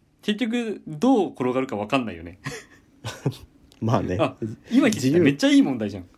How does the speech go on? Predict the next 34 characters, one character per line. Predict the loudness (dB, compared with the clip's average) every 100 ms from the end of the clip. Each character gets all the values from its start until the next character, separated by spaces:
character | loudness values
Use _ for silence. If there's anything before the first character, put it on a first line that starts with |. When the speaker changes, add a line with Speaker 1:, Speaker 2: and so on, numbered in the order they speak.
| -10
Speaker 2:
自 | -2 4
由 | 4
度 | 6
は | 6
あ | 4
る。 | 2 -10 -20 _ _ _ _ _ _ -18 -14 -14
そ | -2 4
う | 4
な | 2
ん |
だ | -6
よ | -10
ね。 | -10 -8
聞 | -6
い |
て | -4
た | -4 -4
ん | -8
だ | -12 -10
よ |
ね。 | -10 -12 -16 _ _ _ _ _ _ _ _ _ _ _ _ _ _
そ | -16 -16
う、 |
他 | -10 -4
に | 0
も | 2
ね、 | 2 0 -2 _ _ _
Speaker 1:
う | -4
ん。 |
Speaker 2:
な | -2
ん |
か | -2 0
い | 0 0
い | -2